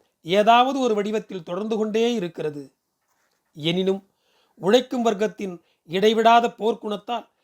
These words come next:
சிறிய சிறிய அளவிலான குழுக்களாகவோ அமைப்புகளாகவோ அணிதிரள்வதற்கு சட்டப்படியான உரிமை வென்றெடுக்கப்பட்டுள்ளது. அதாவது, சங்கம் அமைத்துக் கொள்ளும் உரிமை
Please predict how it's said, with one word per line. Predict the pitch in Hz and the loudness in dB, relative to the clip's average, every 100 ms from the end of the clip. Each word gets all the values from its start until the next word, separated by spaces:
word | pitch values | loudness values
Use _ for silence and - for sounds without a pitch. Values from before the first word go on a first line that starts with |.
| _ | _
சிறிய | - 214 233 247 | -10 -4 0 0
சிறிய | - 233 220 | 0 2 4
அளவிலான | 208 226 226 214 202 | 4 2 2 2 0
குழுக்களாகவோ | - 208 214 214 202 190 185 180 175 _ _ | -4 -8 -4 2 2 2 -2 -6 -10 _ _
அமைப்புகளாகவோ | 156 202 240 220 214 202 185 180 180 175 _ _ | -2 -2 -2 -2 2 4 2 -2 -8 -12 _ _
அணிதிரள்வதற்கு | - 202 233 226 220 196 190 196 - | -4 -2 0 -2 -2 -4 -6 -10 -10
சட்டப்படியான | 180 - 190 226 220 226 233 | -8 -6 -6 -4 0 2 2
உரிமை | 214 196 185 180 - _ - | 0 -4 -6 -8 -12 _ -10
வென்றெடுக்கப்பட்டுள்ளது. | 185 196 185 180 156 151 160 156 143 139 _ _ _ _ _ | -6 -4 -4 -8 -14 -14 -10 -8 -8 -12 _ _ _ _ _
அதாவது, | - 151 180 185 202 - _ _ _ | -4 2 2 2 -6 -12 _ _ _
சங்கம் | - 175 208 226 220 | -4 0 2 4 4
அமைத்துக் | 208 208 - 196 | 2 -2 -6 -10
கொள்ளும் | 202 196 185 | -6 -6 -4
உரிமை | 185 202 190 165 | -4 -2 -4 -6